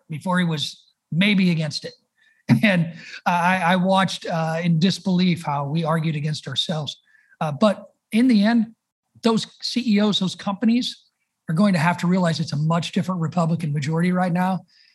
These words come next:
And some of the issues that those companies decided to jump in and address since the last time we addressed, we tried to address immigration,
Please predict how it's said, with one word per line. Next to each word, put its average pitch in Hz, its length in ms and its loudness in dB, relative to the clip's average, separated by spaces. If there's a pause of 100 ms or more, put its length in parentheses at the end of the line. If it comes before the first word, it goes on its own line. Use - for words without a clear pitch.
(120)
And 165 340 -2 (100)
some 196 300 2
of 170 100 2
the 185 260 0
issues 180 520 2
that 160 180 -8
those 156 220 -4
companies 170 760 -2 (200)
decided 170 440 0
to - 120 -6
jump 160 400 0
in 165 100 2
and 156 120 0
address 147 840 -4 (200)
since - 260 -4
the 156 60 -6
last 151 320 -2
time 175 220 -2
we 180 160 0
addressed, 170 460 0
we 160 80 0
tried 165 260 -2
to 175 60 0
address 170 320 -2
immigration, 175 640 0